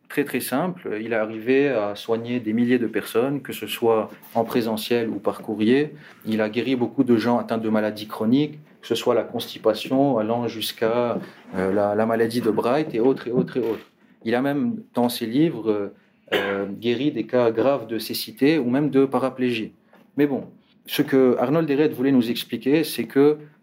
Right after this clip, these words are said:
finalement, nous sommes des dieux où nous avons en nous la santé originelle,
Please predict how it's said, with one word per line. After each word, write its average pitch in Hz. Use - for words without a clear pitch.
finalement, 123
nous 120
sommes 123
des 110
dieux 135
où 120
nous 113
avons 120
en 113
nous 147
la 110
santé 131
originelle, 120